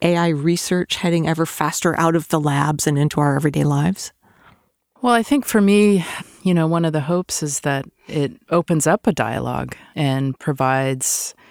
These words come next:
Speaker 2: new questions around A I that otherwise people might not think of.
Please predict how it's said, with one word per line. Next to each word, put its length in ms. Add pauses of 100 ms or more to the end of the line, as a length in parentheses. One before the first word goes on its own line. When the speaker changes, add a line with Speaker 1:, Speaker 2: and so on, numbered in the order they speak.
(560)
Speaker 2:
new 160
questions 520
around 600 (400)
A 220
I 280
that 220
otherwise 460
people 520 (340)
might 220
not 220
think 260
of. 300